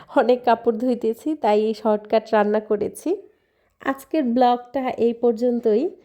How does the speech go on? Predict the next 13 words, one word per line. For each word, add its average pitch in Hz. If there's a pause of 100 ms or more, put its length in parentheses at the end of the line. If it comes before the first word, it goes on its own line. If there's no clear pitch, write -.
(320)
জানি 254
না 302
শেষ 277
পর্যন্ত 269
আমার 226
ব্লগটা 214
দেখেছেন 220
কিনা, 226
যদি 214
দেখে 202
থাকেন 233
তাহলে 208
প্লিজ 214